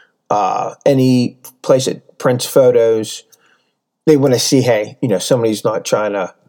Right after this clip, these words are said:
um, copyright these photos. Uh, so it's worth it. I, I, I really, I really like,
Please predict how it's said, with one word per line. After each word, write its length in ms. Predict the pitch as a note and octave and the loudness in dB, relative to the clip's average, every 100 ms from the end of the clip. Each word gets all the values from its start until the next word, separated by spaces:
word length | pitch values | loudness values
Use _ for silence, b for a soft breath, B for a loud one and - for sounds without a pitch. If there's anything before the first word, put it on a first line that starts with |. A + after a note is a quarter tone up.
| - - | -18 -8
um, 480 | G#2+ G#2+ - - - _ _ _ _ _ - - _ _ _ _ _ _ _ _ _ | -6 -6 -10 -14 -20 _ _ _ _ _ -20 -20 _ _ _ _ _ _ _ _ _
copyright 680 | - A2+ A#2+ A2+ G#2+ G#2 - | -4 -2 -2 0 0 0 -4
these 200 | B2 - | -6 -4
photos. 640 | - A2 F#2 D#2 - - - | 0 2 2 -4 -10 -14 -8
Uh, 300 | - G#2 G2 | -6 -6 -10
so 480 | - C#3+ A#2+ A2 G#2+ _ _ _ _ _ _ _ _ _ - | -4 0 2 0 -4 _ _ _ _ _ _ _ _ _ -6
it's 160 | C#3 | -4
worth 320 | C#3 D#3+ E3+ C3 | 2 2 2 -2
it. 160 | - - | -8 0
I, 120 | B2 | 0
I, 140 | B2+ C3+ | 2 0
I 120 | C3+ | 2
really, 400 | C3+ C#3 C3 B2+ | 2 4 2 0
I 80 | B2 | 0
really 280 | B2+ B2+ | 2 2
like, 420 | A2+ A#2+ B2 - | 2 2 0 -6